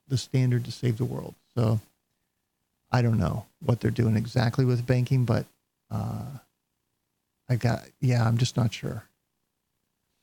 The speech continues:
I have to think about that some more. Uh, regarding the transcript from the woman about the Italy thing, it sounds like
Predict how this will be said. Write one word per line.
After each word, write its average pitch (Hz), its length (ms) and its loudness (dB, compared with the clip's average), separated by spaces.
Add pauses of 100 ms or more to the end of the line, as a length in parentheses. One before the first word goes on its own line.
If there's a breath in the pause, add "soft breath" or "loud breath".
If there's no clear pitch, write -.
(880)
I 139 40 0
have - 80 -2
to 120 120 -2
think 110 300 -2
about - 260 -4
that - 200 -6
some 123 160 -6
more. - 260 -10 (420)
Uh, 123 180 2
regarding 151 440 2
the 135 80 2
transcript 143 640 0
from 135 160 2
the 127 100 4
woman 131 300 2
about 120 340 2 (240)
the 127 180 0
Italy 143 260 4
thing, 131 340 2
it 117 120 -2
sounds 131 440 0
like 120 300 0